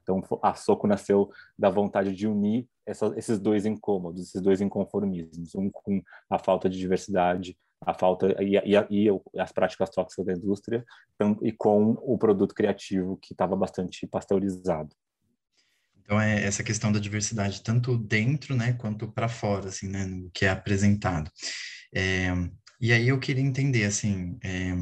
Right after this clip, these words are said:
Speaker 2: por que que você acha que, é, você usou essa palavra normal, né? É, acho que a gente poderia falar sobre uma coisa que acaba ficando meio pasteurizada, assim, né? É, e aí, o,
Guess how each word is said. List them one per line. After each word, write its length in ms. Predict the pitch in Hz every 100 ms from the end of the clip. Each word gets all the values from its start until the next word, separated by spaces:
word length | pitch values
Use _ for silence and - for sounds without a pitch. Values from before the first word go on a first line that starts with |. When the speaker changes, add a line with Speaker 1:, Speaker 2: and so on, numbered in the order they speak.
| 87 _ _ - _
Speaker 2:
por 120 | - 165
que 160 | 190
que 220 | 185 175
você 260 | 143 123 120
acha 300 | 110 107 120
que, 560 | - 110 98 95 90 -
é, 440 | 87 90 90 87 - _ _ _ -
você 280 | 98 - -
usou 200 | 117 101
essa 160 | 98 101
palavra 320 | 98 92 95
normal, 480 | 98 104 98 95 92
né? 420 | 95 92 90 90
É, 120 | - 90
acho 220 | 87 -
que 200 | 95 85 - - - -
a 40 |
gente 100 | -
poderia 300 | 98 95 95
falar 280 | 95 98 95
sobre 420 | 95 98 98 98 98
uma 220 | 101 101
coisa 220 | 113 113
que 80 | 120
acaba 240 | 123 110
ficando 640 | 113 - 110 113 110 104 104 - - -
meio 600 | 107 104 104 101 95 90 _ _ -
pasteurizada, 880 | 104 - 113 104 90 98 110 113 95
assim, 280 | - 127 123
né? 240 | 127 135 123 - - -
É, 380 | - 98 95 95
e 100 | 98
aí, 140 | 120
o, 120 | 123